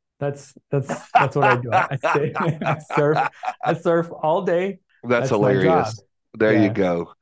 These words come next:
Speaker 2: So, uh, when you're drawn to water, that's just location for you. You don't spend a lot of time
Speaker 1: It,
Speaker 2: on the
Speaker 1: it is.
Speaker 2: water?
Speaker 1: I,
Speaker 2: Oh,
Speaker 1: but I
Speaker 2: wow.
Speaker 1: do like it. It's hot all
Speaker 2: Yeah.
Speaker 1: the time. I can go jogging three hundred sixty-five days of the year.
Speaker 2: Yeah.
Speaker 1: I have a bicycle I go out. I mean, you know what I mean? It's like,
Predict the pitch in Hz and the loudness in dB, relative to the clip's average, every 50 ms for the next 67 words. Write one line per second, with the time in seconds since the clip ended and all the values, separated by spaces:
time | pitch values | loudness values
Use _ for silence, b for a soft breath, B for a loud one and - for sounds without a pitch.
0 | B B B B B B B B B - - - - 180 156 151 143 139 135 131 | B B B B B B B B B -12 -4 0 2 4 6 6 6 6 6 6
1 | 127 123 123 127 117 123 123 120 117 113 110 110 123 127 131 131 127 117 143 151 | 6 4 4 4 2 2 2 4 4 2 2 2 0 0 0 0 0 2 2 2
2 | 147 135 127 127 120 120 127 123 120 117 113 107 104 104 101 - - - 117 117 | 4 4 2 2 2 4 4 4 4 4 4 2 2 0 -2 -8 -12 -4 0 0
3 | 110 110 - - 120 110 - - - _ _ _ _ _ - 120 117 110 - 143 | 0 0 -2 -4 -4 -4 -4 -8 -18 _ _ _ _ _ -2 0 0 0 0 0
4 | 127 123 120 - 120 104 95 107 104 95 92 101 117 120 110 - - - 120 110 | 0 0 0 -2 -4 -4 -2 0 0 2 2 2 0 0 -2 -2 -2 -2 0 0
5 | 110 107 104 - - 117 107 104 104 101 110 113 120 120 123 117 117 123 127 131 | 2 0 0 0 0 0 0 0 0 0 0 0 2 2 2 2 2 2 0 -2
6 | 127 - - 131 135 b b b _ - 135 160 165 143 135 139 147 151 - 175 | -4 -8 -10 -10 -10 b b b _ 0 2 4 6 6 6 6 6 6 4 4
7 | 151 143 180 262 254 - - 160 156 180 208 - - _ - 139 135 - - - | 2 0 -2 -4 -4 -4 -4 -4 -2 -4 -4 -8 -12 _ -10 -10 -10 -6 -4 -2
8 | 131 135 185 254 285 - 131 127 - 143 135 139 147 139 139 156 156 143 165 160 | 2 6 6 6 6 6 4 0 -2 -4 -4 -4 -4 -6 -6 -4 -2 -2 -2 -2
9 | 143 131 151 147 160 196 214 196 170 139 117 139 143 151 143 151 147 147 143 139 | -2 -2 0 0 0 0 -2 -2 -4 -4 -2 -2 -2 0 0 -2 -2 -2 -4 -4
10 | - 160 143 - - 147 135 143 135 131 123 131 135 139 131 127 127 113 117 113 | -6 -8 -8 -8 -8 -8 -4 -2 -2 -2 0 0 0 0 0 -2 -2 -2 -2 0
11 | 135 175 196 196 196 190 190 185 180 180 - - _ _ - 117 120 147 190 185 | 0 0 0 0 0 0 -2 -2 -4 -6 -10 -18 _ _ 0 2 4 4 4 4
12 | 123 120 117 127 120 117 117 - _ - 135 - 175 208 202 - - 190 - 190 | 2 2 -2 -4 -6 -8 -12 -16 _ -10 -4 -2 0 0 0 -2 -2 -2 0 0
13 | 185 190 185 190 180 185 190 196 190 196 196 190 190 185 - 180 180 202 208 214 | 0 2 0 0 0 0 0 2 2 2 2 0 0 0 -2 -2 -2 -2 -2 0
14 | 214 208 202 196 196 214 208 165 151 180 170 160 156 156 - | -2 -2 -2 -2 -4 -4 -4 -6 -4 -4 -4 -4 -6 -8 -12